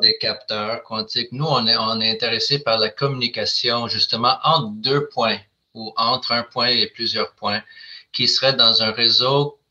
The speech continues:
quantique, par exemple, ou, ou bien les protocoles de communication pour assurer qu'il y a la correction d'erreurs. Si jamais on transmet un message, il faut le retransmettre. Comment on fait ça ? C'est, c'est toutes les, les, appliquer des algorithmes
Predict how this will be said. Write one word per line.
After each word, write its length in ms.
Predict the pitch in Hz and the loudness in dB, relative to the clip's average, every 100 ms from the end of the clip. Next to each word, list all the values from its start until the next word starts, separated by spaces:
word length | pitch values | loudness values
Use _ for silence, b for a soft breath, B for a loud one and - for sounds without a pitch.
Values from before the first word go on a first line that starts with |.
| _ - | _ -6
quantique, 680 | 110 104 - 117 123 - 110 | -2 -2 0 0 0 -4 -4
par 160 | 101 | -4
exemple, 480 | 101 104 113 127 - - | -4 -4 -2 -2 -6 -8
ou, 340 | 117 123 123 | -4 -2 -4
ou 140 | 123 117 | -4 -2
bien 320 | 113 113 120 | 0 2 2
les 180 | 113 104 | 2 0
protocoles 600 | 120 - 110 - 135 139 | -2 -2 -2 2 4 4
de 80 | 113 | 0
communication 920 | 113 110 107 110 98 - 120 123 - | -2 -4 -2 0 2 2 0 -2 -6
pour 160 | 107 | -8
assurer 580 | 107 - 107 107 113 110 | -4 -4 -4 -2 -2 -2
qu'il 400 | 107 104 101 101 | -4 0 0 0
y 80 | 104 | 0
a 180 | 104 104 B B B B | 0 -2 B B B B
la 140 | 98 | -2
correction 500 | 98 104 104 - 113 | 0 0 2 4 4
d'erreurs. 500 | 107 101 107 113 113 | 2 2 2 2 4
Si 160 | - 113 | 4 2
jamais 220 | 113 110 | 0 0
on 100 | 113 | 0
transmet 420 | - 113 107 117 | 0 0 0 0
un 60 | 113 | 0
message, 480 | 107 101 113 117 113 | 0 2 4 4 2
il 40 | |
faut 180 | 107 117 | -4 -4
le 120 | 110 | -2
retransmettre. 760 | 104 110 - 107 - 110 110 - | -2 -4 -6 -2 -2 -2 -4 -6
Comment 360 | 110 107 104 104 | -8 -4 -4 -6
on 20 | |
fait 220 | - 92 | -6 -2
ça ? 320 | - 110 110 B B B B - | -2 -2 -6 B B B B -8
C'est, 240 | - 104 | -2 -2
c'est 280 | - 113 110 | 0 -2 0
toutes 240 | 143 143 | 0 0
les, 420 | 117 110 107 104 - | 0 2 2 0 -2
les, 420 | 101 107 107 101 - | 0 2 2 -2 0
appliquer 560 | 117 - 139 143 160 147 | 0 0 -4 -2 -2 0
des 260 | 127 113 | 0 2
algorithmes 920 | 117 117 117 113 127 123 123 113 107 | 2 2 0 0 -2 -6 -6 -4 -4